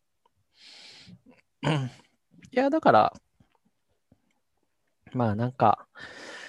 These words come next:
や、や、やりようはあるんじゃないかなと思います。もう、でもまあ何してもっていう部分はありますけどね。ただね、あの、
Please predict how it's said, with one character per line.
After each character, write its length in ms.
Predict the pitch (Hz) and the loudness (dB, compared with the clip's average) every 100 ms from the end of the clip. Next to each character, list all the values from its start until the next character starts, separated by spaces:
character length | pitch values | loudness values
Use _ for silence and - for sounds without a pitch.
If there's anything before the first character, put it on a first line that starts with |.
| - - 147 | -20 -14 -4
や、 220 | 123 - - | -2 -4 -4
や、 220 | 147 131 _ - - - | -2 -2 _ -12 -12 -12
や 200 | 131 120 | -4 -4
り 120 | 120 131 | -4 -4
よ 240 | 135 135 | -4 0
う 20 | |
は 220 | 135 127 _ _ - | 2 2 _ _ -10
あ 160 | 117 | -10
る 160 | 127 139 | -8 -10
ん 60 | |
じ 100 | 127 | -6
ゃ 40 | 127 | -4
な 80 | 151 | -4
い 60 | |
か 120 | 143 | -6
な 200 | 139 156 | -4 -6
と 340 | 151 120 - - - | -4 -6 -6 -8 -8
思 120 | 160 | -6
い 40 | |
ま 40 | 156 | -4
す。 120 | 135 | -2
も 160 | 123 135 | -2 0
う、 80 | |
で 100 | 139 | 0
も 140 | 123 117 | 0 0
ま 200 | 117 110 | -2 0
あ 40 | |
何 260 | 110 123 165 | 0 0 -2
し 80 | - | 0
て 100 | 180 | 0
も 340 | 123 113 - - - | 0 -2 -8 -20 -6
っ 20 | |
て 80 | 123 | -4
い 60 | |
う 140 | 123 127 | -2 0
部 160 | 143 | 0
分 200 | 131 107 | 0 -2
は 280 | 101 98 - | 0 0 0
あ 120 | 107 117 | -6 -4
り 60 | |
ま 140 | 156 208 | -2 -4
す 80 | |
け 100 | - | 0
ど 120 | 113 107 | 0 0
ね。 140 | 113 | 0
た 120 | 156 | 2
だ 100 | 196 | 2
ね、 180 | 226 302 - | 0 -4 -2
あ 100 | 127 | 0
の、 480 | 127 123 120 120 | 0 -2 -2 -6